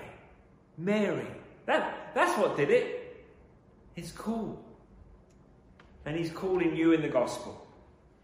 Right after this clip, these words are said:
Will you answer the call and turn to Christ alone? He is the only one. And finally, Jesus' word of commission in verses seventeen and eighteen. When Mary sees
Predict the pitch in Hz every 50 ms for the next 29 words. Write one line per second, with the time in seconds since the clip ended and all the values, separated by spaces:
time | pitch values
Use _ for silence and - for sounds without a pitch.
0 | - - 139 139 139 147 151 151 147 151 147 147 - 135 127 131 131 - 143 135
1 | 120 120 113 110 107 - - 131 131 127 120 - 117 107 - - - 131 123 123
2 | 117 - - - 120 113 110 104 101 95 92 - - 135 135 127 120 110 113 120
3 | 117 120 120 123 120 117 117 113 110 107 98 95 90 90 87 - - - - -
4 | - - - - - - - - _ - - - - - - - - 123 113 107
5 | 107 156 156 160 156 151 139 135 127 123 113 - 135 147 143 135 143 139 135 135
6 | 131 120 113 127 139 135 135 127 - - - - - 143 151 165 160 - - 123
7 | 113 113 113 110 117 123 123 120 117 - 123 120 - - 131 123 120 117 110 117
8 | 123 117 113 117 117 120 123 127 123 - - 104 95 92 90 - - - - -
9 | - - - - - - - - _ - - - - - - - - - - _
10 | - - 131 127 135 151 156 156 151 147 135 135 - - - - - - - -
11 | - 143 139 123 113 - - - -